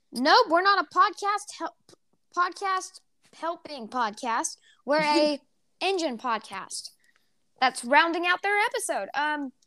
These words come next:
Speaker 1: so let,
Speaker 2: Yes.
Speaker 1: so it, you can email or you can send a, a voicemail at anchor dot F M slash the motorcast slash message.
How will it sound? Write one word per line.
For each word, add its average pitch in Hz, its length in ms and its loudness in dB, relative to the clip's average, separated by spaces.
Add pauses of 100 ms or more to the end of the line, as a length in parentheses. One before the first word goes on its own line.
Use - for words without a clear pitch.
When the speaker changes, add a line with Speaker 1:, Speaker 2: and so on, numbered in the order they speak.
(220)
Speaker 1:
so 349 320 -2
let, 349 240 -2
Speaker 2:
Yes. 302 280 2
Speaker 1:
so 349 240 0
it, 349 60 -4
you 302 180 -2
can 339 240 -6
email 415 440 2 (760)
or 320 260 2
you 302 120 -6
can 370 100 -8
send 440 220 -4
a, 339 300 -6
a 302 100 -6
voicemail 294 680 -6 (260)
at 302 420 0 (920)
anchor 349 220 -2
dot 370 200 2
F 440 100 -8
M 349 180 -4 (260)
slash 294 600 -4 (300)
the 233 260 -2
motorcast 311 600 0
slash 285 540 -2
message. 294 680 -4